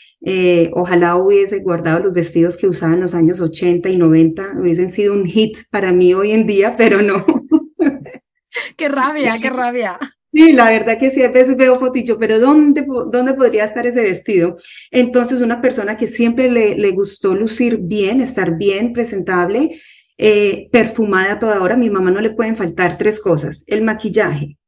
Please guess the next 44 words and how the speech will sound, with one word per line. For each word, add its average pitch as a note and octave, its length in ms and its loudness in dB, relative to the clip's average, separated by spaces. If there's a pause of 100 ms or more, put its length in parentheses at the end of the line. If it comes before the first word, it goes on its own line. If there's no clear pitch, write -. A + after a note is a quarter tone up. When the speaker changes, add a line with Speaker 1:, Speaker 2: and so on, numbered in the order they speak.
(140)
Speaker 1:
el G#3+ 220 2
perfume F4 640 4 (220)
y A#3 100 2
los G#3 180 0
aretes. - 500 -4 (140)
Cuando G#3+ 400 2
ella B3+ 280 4
de C4 120 2
vez A3 160 -2
en C4 100 0
cuando A#3+ 260 -2
me A3 140 0
ve F#3+ 120 -4
a F#3+ 40 -8
mí A#3 260 -2
sin, A#3+ 420 -4 (160)
sin A3 240 -2
aretes, G3+ 520 2 (540)
me A#3 140 4
dice A#3 240 0
que B3 120 2
no, D4 240 6
que G#3+ 120 0
ella, A3+ 220 0
que G#3 120 -8
se G3 140 -6
siente A3+ 320 0
desnuda A#3 460 6
donde G3+ 180 2
ella G#3 360 -2
estuviera F3+ 520 0
sin F#3+ 180 0
ellos. D#3+ 320 2 (140)
Yo A#3+ 360 2
perfectamente G#3 680 -2
puedo G3 320 0
tenerlos F#3+ 400 -2
o G3 60 0
no E3 140 4
tenerlos F#3 520 -2
en E3+ 100 2
dado D#3+ 260 0
caso. E3 300 -2
Entonces, F#3+ 560 -2